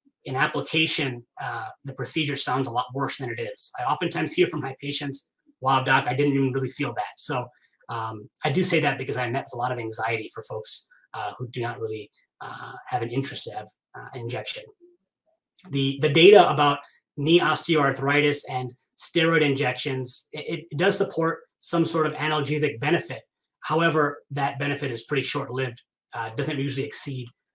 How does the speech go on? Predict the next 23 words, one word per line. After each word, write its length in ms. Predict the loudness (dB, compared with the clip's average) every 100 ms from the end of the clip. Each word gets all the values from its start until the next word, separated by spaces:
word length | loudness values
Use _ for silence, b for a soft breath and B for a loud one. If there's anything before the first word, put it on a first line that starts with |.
| _
over 160 | -8 -8
three 200 | -6 -8
to 60 | -8
four 260 | -8 -12
weeks, 460 | -12 -14 -8 -8 -8 -10
or 100 | -4
twenty, 260 | 0 0 -2 -4
twenty-six 400 | 0 0 0 -2
weeks, 180 | -6 -4
excuse 340 | -6 -4 -6
me. 100 | -8 -14 _ -4 -4 -12 _ _ _ _ _ _ -20 _ _ _ _ _ _ _ _ _ _ -20 -20 -20 _ _ -20 -20 B B B B _ 0
Other, 320 | 8 12 12
uh, 380 | 12 8 6 2 0
information 500 | 2 2 2 2 2
I 80 |
wanted 180 | 0 0
to 60 | -2
provide 380 | -4 0 2 2
about 280 | 0 -2 -4 _ -6
cortisone 380 | 0 0 2 0
or 40 | 0
steroid 400 | -2 0 0 0
injections, 680 | 0 -2 -4 -4 -4 -6